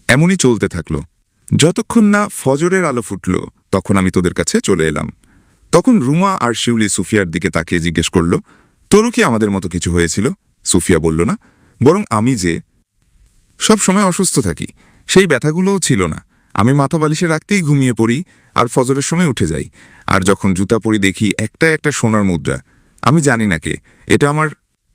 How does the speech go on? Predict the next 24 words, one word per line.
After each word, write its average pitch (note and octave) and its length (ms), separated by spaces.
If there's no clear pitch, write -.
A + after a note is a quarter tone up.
জুতায় F#3 260
রেখেছে।" E3 480
রুমা A#2 280
বলল, F#2 420
"সোনার F3+ 360
মুদ্রা? D#2 460
তুই G#3+ 160
কি A3 160
স্বপ্ন G#2+ 360
দেখছিস? - 560
এসব C#3 240
তো A3 80
শুধু G3+ 200
গল্পে F2 360
হয়।" D2+ 200
সুফিয়া E3 380
পকেট F3 300
থেকে F3+ 220
সেই D#3+ 200
সোনার C#3 300
মুদ্রা A#2+ 300
বের G2 200
করে G2+ 200
দেখালো। D#2+ 420